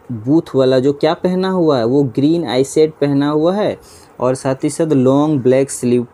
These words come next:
protectors पहना हुआ है, जो पुराने ज़माने में चलता था, ठीक है।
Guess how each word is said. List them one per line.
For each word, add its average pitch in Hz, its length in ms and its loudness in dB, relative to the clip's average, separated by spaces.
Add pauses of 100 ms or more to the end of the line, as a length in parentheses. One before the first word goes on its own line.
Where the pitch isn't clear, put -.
protectors 104 520 -6
पहना 98 360 -6
हुआ 95 280 -4
है, 95 140 -8
जो 143 160 -2
पुराने 123 440 -2
ज़माने 107 440 -4
में 104 80 -8
चलता 90 400 -8
था, - 220 -20 (680)
ठीक 185 140 0
है। 247 80 -10